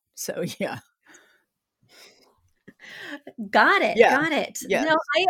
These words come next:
Speaker 2: I remember because we were at Strategic Coach, we had a breakout session or something, and you told me this two bodies in motion rule.
Speaker 1: Mm-hmm.
Speaker 2: And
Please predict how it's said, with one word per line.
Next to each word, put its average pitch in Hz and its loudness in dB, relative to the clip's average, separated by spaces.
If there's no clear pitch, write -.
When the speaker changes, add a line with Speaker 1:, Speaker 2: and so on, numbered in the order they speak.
Speaker 2:
I - 2
remember 285 -2
because 226 -10
we 247 -8
were 277 -4
at 277 -6
Strategic 233 -12
Coach, 214 -10
we 220 -16
had 202 -8
a 196 -12
breakout 233 -6
session 220 -8
or 180 -10
something, 277 -6
and 254 -6
you 294 -8
told 262 -6
me 269 -6
this 220 -10
two - -10
bodies 226 -4
in 196 -8
motion 220 -8
rule. 285 -4
Speaker 1:
Mm-hmm. 190 0
Speaker 2:
And 277 0